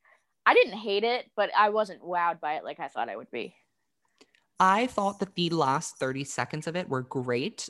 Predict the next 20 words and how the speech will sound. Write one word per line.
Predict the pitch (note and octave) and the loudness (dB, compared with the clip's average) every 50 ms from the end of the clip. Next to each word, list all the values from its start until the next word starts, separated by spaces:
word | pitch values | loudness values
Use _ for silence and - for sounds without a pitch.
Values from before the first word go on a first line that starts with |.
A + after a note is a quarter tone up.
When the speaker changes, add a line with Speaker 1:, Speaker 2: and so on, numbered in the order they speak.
| _ | _
Speaker 2:
Like, | - - D3+ C3+ | -4 -4 -2 0
Speaker 1:
Yeah. | - A3 G#3+ F#3+ F3+ | 2 4 6 6 6
Speaker 2:
obviously, | D#3+ - D#3 - - - E3+ E3 D#3+ D#3+ - _ | 6 4 0 -6 -8 -6 -4 -4 -4 -4 -6 _
Taylor's | - - D#3 C#3+ C#3+ C#3+ C#3+ C#3+ C#3 D3 - - - | -6 -4 -2 -2 0 0 -2 0 -2 -2 -4 -2 -2
old | C#3+ C#3+ C#3 C#3 | -2 0 0 0
vocals | C3 C#3+ C3+ C3+ D3+ C#3+ C3 | -2 -2 -2 0 -2 -4 -2
did | - - C#3 | -2 -2 -2
not | C3+ B2+ C3 C3 | 0 -2 -4 -2
have | - D3+ - | -4 -6 -4
the | - C#3+ | -4 -6
range | C3+ B2+ A2 A#2+ A#2+ B2 D3 G3+ C4+ D#4 - - - | -6 -6 -6 -6 -6 -4 -4 -6 -6 -6 -6 -6 -2
<laughs> | |
to | - - G3+ | 0 0 -2
Speaker 1:
Exactly. | E3+ - F3 E3+ D#3+ D#3+ - F3+ D3+ | 0 0 2 2 2 4 4 4 4
Speaker 2:
sing | C#3 D#3 | 4 2
what | D#3 - | 0 -4
she | - - C#3+ | -4 -4 0
had | C#3+ D3 C3+ - | 0 0 -2 0
originally | - C#3+ C#3+ D3 C#3 C3+ D3 C#3 C3 C3 C3+ | -2 0 0 0 0 0 -2 -4 -4 -4 -4
written. | B2 B2 C3 - - E3+ G3+ A#3 C4 C#4+ | 0 0 -2 -2 0 -2 -2 -2 -2 -4